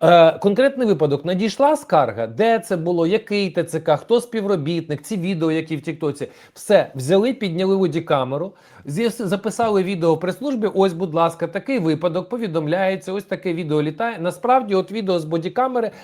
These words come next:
було так-то, так-то, так-то, так-то, і, е, людина, яку називають нібито ухилянтом, поводила себе так-то, так-то некоректно, тому Т Ц К були вимушені застосувати ті або інші заходи. І все, і питань би не було. Ми хочемо довіряти Т Ц К.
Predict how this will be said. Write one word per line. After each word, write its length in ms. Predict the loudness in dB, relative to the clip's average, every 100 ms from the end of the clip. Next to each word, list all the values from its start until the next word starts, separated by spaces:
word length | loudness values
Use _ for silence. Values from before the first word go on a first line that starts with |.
| -6
було 320 | 0 4 4
так-то, 400 | 4 2 0 -2
так-то, 380 | 0 0 0 -4
так-то, 380 | 0 -2 -2 0
так-то, 540 | 4 4 4 0 0 -4 -20 -6
і, 240 | -2 -2 0
е, 280 | 0 0
людина, 600 | -2 -4 -2 -4 -4 -8 -8
яку 360 | -8 -4 -4 -2
називають 600 | -4 -2 0 2 2 -2
нібито 340 | -4 -2 -2
ухилянтом, 640 | -2 0 0 0 -2 -8 -10 -16 -4
поводила 460 | 0 0 2 0
себе 240 | 0 -2 -2
так-то, 300 | -2 -2 -2
так-то 300 | -2 -2 -4
некоректно, 540 | -6 0 0 0 -6
тому 220 | -6 -4
Т 120 | -4
Ц 140 | -4 -2
К 180 | 0 2
були 220 | 0 -2
вимушені 580 | -4 -6 -8 -6 -4 -4
застосувати 680 | -6 -8 -8 -2 0 0 -6
ті 180 | -6
або 220 | -6 -4 -4
інші 260 | -4 -8
заходи. 460 | -4 -4 -4 -10 -12 -14 -10
І 80 |
все, 220 | -6 0 0
і 40 |
питань 420 | 0 -2 -2 0
би 80 | -2
не 120 | -2
було. 200 | -2 -4
Ми 180 | -4 -8
хочемо 680 | -10 -8 -4 -2 -4 -8 -6
довіряти 600 | -6 -4 0 2 2 0
Т 180 | -6 -8
Ц 180 | -6 -4
К. 300 | -2 -2